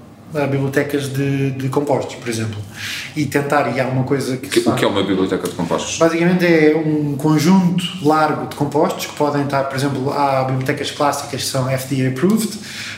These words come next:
Speaker 1: ah, que são compostos que já são utilizados em medicamentos hoje em dia, que vêm em placas de trezentos e não sei quantos poços, e cada pocinho tem um composto e nós pegamos,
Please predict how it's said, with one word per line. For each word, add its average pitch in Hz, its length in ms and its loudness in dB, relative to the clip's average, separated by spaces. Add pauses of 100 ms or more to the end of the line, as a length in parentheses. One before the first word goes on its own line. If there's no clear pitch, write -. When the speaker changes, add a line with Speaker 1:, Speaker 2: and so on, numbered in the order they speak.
Speaker 1:
ah, 147 440 4
que 143 100 -4
são 151 200 0
compostos 165 360 2
que - 80 -6
já 156 80 0
são 156 180 -2
utilizados 151 460 0
em 151 60 2
medicamentos 139 420 0
hoje 131 140 -2
em 135 80 0
dia, 208 280 2 (540)
que 151 560 4
vêm 151 440 2
em 135 100 0
placas 135 380 -2
de - 60 -8
trezentos 135 440 -2
e 131 100 0
não 127 100 2
sei 127 140 -4
quantos 127 180 -2
poços, - 480 0 (320)
e 165 400 2
cada 175 200 0
pocinho 170 300 0
tem 156 140 0
um 151 80 2
composto 165 400 0
e 160 40 -4
nós 143 140 -4
pegamos, 247 440 -2